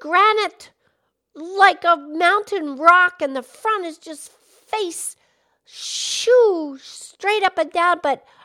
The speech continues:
around the backside it's round, and you could go. They did the hike. It was very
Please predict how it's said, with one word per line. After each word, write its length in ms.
around 300
the 80
backside 560
it's 180
round, 400
and 180
you 140
could 260
go. 140
They 80
did 320
the 140
hike. 300
It 60
was 140
very 400